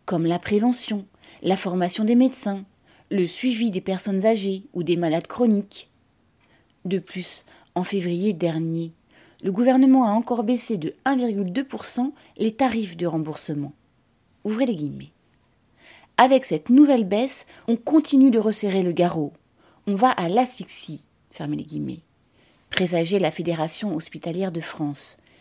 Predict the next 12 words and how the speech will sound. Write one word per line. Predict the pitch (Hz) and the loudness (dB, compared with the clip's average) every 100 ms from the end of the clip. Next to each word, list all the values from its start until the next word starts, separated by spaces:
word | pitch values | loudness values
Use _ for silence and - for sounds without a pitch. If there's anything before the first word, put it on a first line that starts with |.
| _ _ | _ _
estimant | - 160 - 180 165 233 - | -8 -8 -8 -4 -2 -2 -4
à | 147 | -12
trente-trois | - - 254 247 - 190 185 196 - 196 | -10 -2 -2 -2 -4 -2 -2 -4 -6 0
mille | 220 262 214 - - - | 2 2 -2 -12 -20 -14
le | - 220 | 0 6
nombre | 240 269 214 | 8 6 4
d'emplois | 196 190 - 247 | 0 -4 0 0
à | - | 0
supprimer | 196 - - 233 233 226 | -4 -10 -6 0 2 2
dans | 180 | -2
les | 180 180 | -4 -6
hôpitaux | 175 170 - 247 | -10 -12 -6 -6